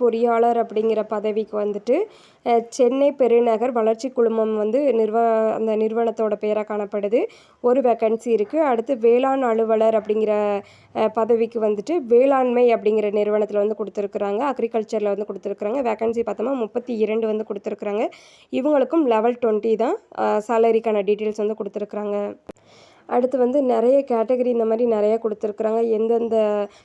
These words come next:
அ, நிறுவனத்துல வந்து வேலை இருக்குது, எவ்வளோ வேக்கன்சி இருக்குது அப்படிங்கிற டீட்டெயில்ஸ் எல்லாமே கொடுத்துருக்குறாங்க.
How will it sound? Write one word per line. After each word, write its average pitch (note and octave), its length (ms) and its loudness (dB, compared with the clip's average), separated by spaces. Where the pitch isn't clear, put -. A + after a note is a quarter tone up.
அ, A3+ 200 2
நிறுவனத்துல A#3 480 2
வந்து A3 240 0
வேலை A3 380 0
இருக்குது, A3 320 0
எவ்வளோ G#3+ 260 0
வேக்கன்சி G#3+ 520 -4
இருக்குது G#3 260 -4
அப்படிங்கிற G#3 420 -2
டீட்டெயில்ஸ் A3 400 -4
எல்லாமே G#3+ 400 -2
கொடுத்துருக்குறாங்க. G#3 680 -4